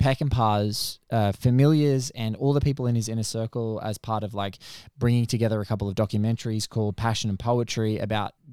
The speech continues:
different, um, filmmaking experiences of Peckinpah. You can seek those out independently. But he actually found the original thirty-five millimeter director's cut that Peckinpah made for his friends,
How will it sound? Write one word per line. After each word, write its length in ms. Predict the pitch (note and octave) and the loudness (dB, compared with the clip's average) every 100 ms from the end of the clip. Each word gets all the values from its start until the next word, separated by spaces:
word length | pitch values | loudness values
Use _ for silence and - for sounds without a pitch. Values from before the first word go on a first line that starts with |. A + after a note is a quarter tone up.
| A2 | -10
different, 420 | A#2 A#2+ B2 A#2 - | -4 -2 -2 -4 -6
um, 300 | A2 G2+ G2 | -4 -2 -2
filmmaking 720 | F#2 - C#3+ C#3 C3 B2 B2+ A#2+ | -4 0 0 0 -4 -4 -4 -4
experiences 600 | - A#2+ A#2+ A#2 A2+ G#2+ | -6 -6 -4 -4 -4 0
of 60 | |
Peckinpah. 540 | - A#2 B2+ A2+ G#2+ G#2 | 0 0 -4 0 0 0
You 60 | |
can 120 | - G2+ | -2 -2
seek 280 | - B2+ | -2 -2
those 240 | - A2 G2+ | -2 -2 -2
out 180 | G2+ G2+ | -4 -4
independently. 720 | G#2 - A#2 A#2 - G#2 F#2+ - - - - | -6 -6 -4 -4 -4 -8 -8 -12 -20 -14 0
But 160 | C#3+ | 0
he 480 | C3+ - F3 F#3 F#3 - | 0 -4 -4 -2 -4 -4
actually 800 | C3 D#3 - D3+ C#3 B2 A2+ - _ _ _ _ _ _ | -4 -4 -4 -2 0 0 -2 -8 _ _ _ _ _ _
found 600 | - - D#3 E3+ F#3 F3+ | -16 -4 0 2 0 -2
the 240 | D3+ D#3 D#3 | -2 0 0
original 760 | C3+ B2+ C#3 F3+ G#3 G#3+ A3 | 0 0 0 2 0 -2 -4
thirty-five 920 | F#3+ - - C#3+ F#3+ G3+ - C#3+ D3 C#3 | -8 -6 2 2 2 -2 -2 2 2 2
millimeter 840 | B2 B2 A#2+ A2 G2+ F#2+ F2 G#2+ - _ _ - | 2 4 4 2 0 -4 -6 -8 -16 _ _ -4
director's 640 | A#2+ A2+ D3+ - F3 D#3 | 0 4 4 2 -2 -2
cut 300 | - G#2+ - | -4 -6 -6
that 160 | A2+ | -8
Peckinpah 560 | - F3+ G3+ G#3 F#3+ E3 | -2 -2 0 0 2 2
made 280 | D3+ D#3+ D3+ | 4 2 2
for 120 | D3+ | -2
his 300 | - B2 - | -2 -2 -4
friends, 840 | - - G3 C3+ E2+ C#2+ - - | -8 -2 2 2 0 -6 -8 -10